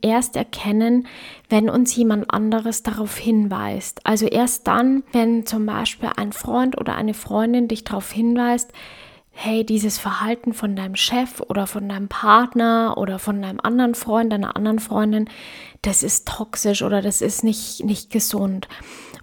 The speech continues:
Und erst dann hast du das Gefühl, ah, okay, weil du dich immer selbst hinterfragst und es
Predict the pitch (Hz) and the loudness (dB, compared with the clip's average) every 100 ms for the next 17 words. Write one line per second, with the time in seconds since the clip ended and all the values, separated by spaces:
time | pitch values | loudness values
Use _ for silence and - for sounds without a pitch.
0 | - 220 - 226 214 - 214 262 247 - | 4 4 6 4 4 6 8 8 6 4
1 | 226 220 - 220 - 233 247 240 240 - | 2 2 0 -6 -4 0 4 4 0 -6
2 | - - 226 226 - - - 208 214 254 | -8 -2 0 0 -2 -4 -4 -2 2 2
3 | 277 - - - - 214 214 214 220 220 | 2 -4 -20 -10 -2 2 4 4 4 4
4 | 214 214 - - - - 262 277 269 240 | 4 2 0 -8 -6 6 8 10 6 4
5 | 214 226 - 214 208 202 - 214 - - | 2 0 -4 -4 -2 -4 -4 -4 0 2
6 | 254 - - 226 220 202 - - | 0 -2 -4 0 0 0 -2 -6